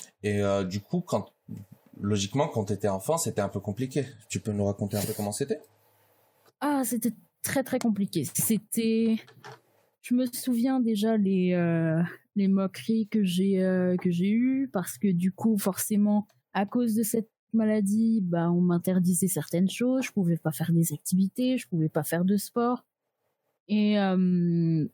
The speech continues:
Speaker 2: à cause de ça, j'étais aussi en, euh, en surpoids. Du coup, j'ai eu le droit à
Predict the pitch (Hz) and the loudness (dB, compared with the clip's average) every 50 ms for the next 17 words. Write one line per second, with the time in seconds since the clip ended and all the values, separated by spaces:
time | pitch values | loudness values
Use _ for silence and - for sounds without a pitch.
0 | _ _ _ _ _ _ _ _ _ _ _ _ - 214 208 202 - - 247 240 | _ _ _ _ _ _ _ _ _ _ _ _ -4 -4 -4 -2 -4 -4 -2 0
1 | 240 233 220 196 208 220 208 - - 240 226 233 233 233 220 - 190 170 - - | 0 0 0 0 0 0 -2 -2 -2 0 0 2 0 0 0 -2 -2 -2 -2 0
2 | 196 180 180 175 - - - - 190 185 180 175 175 175 170 170 170 170 170 175 | 0 0 0 0 0 -2 -2 0 0 2 2 2 2 2 2 2 2 2 2 2
3 | 175 175 - - 165 170 170 - - - 185 - - _ 254 269 277 285 285 226 | 2 0 0 0 -2 -4 -4 -4 -4 -4 -6 -6 -6 _ -2 0 0 0 0 -2
4 | 196 185 - - - 190 165 165 170 175 175 175 175 180 175 - 180 175 165 151 | -4 -6 -6 -2 -2 0 0 0 0 0 2 2 0 0 0 0 2 2 2 2